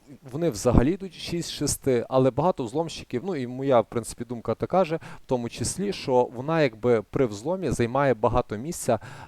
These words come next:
е, скажімо так, закриває з-, самий замок при взломі. Тобто оця, вона тоньше буде виглядати, вам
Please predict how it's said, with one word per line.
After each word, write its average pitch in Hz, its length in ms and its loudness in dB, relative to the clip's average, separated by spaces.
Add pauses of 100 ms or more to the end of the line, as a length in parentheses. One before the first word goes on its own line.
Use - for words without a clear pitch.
е, 104 320 4
скажімо 110 360 -8
так, 110 160 2
закриває 123 640 6
з-, 101 120 -6
самий 127 340 -2
замок 120 360 -2
при 127 160 -2
взломі. 107 420 -4
Тобто - 280 -6
оця, 190 360 0 (120)
вона 131 180 -2
тоньше 107 420 -4
буде 92 220 -6
виглядати, 92 540 -4
вам 143 200 0